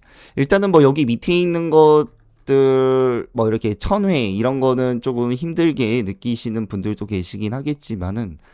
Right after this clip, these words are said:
근데 영상 조회수 백만 달성해도 일단 시간의 인장 다섯 개를 지급을 한다라고 하니까 참여를 하시는 게 좋겠고, 그다음에 이번 이벤트를 통해서 또 여러분들이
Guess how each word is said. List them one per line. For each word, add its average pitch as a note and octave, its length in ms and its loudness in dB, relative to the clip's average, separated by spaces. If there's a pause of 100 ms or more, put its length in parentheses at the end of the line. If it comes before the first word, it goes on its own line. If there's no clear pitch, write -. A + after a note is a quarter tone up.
(260)
근데 B2+ 140 -2
영상 C3 340 -2
조회수 C3 480 -2 (100)
백만 D#3+ 320 2
달성해도 A2+ 760 -8 (120)
일단 F#2+ 200 -8
시간의 G2 400 -6
인장 F#2+ 280 -6
다섯 F#2+ 320 -8
개를 F#2 380 -4 (360)
지급을 G#2 420 -4
한다라고 A2+ 680 -4 (140)
하니까 G#2 720 -6
참여를 A2+ 340 -4
하시는 B2 280 -8
게 A2+ 80 -6
좋겠고, - 600 -10 (340)
그다음에 D3 220 2
이번 D3+ 300 2
이벤트를 D#3+ 480 0
통해서 D3 360 -4
또 C#3 180 -4
여러분들이 A2 760 -2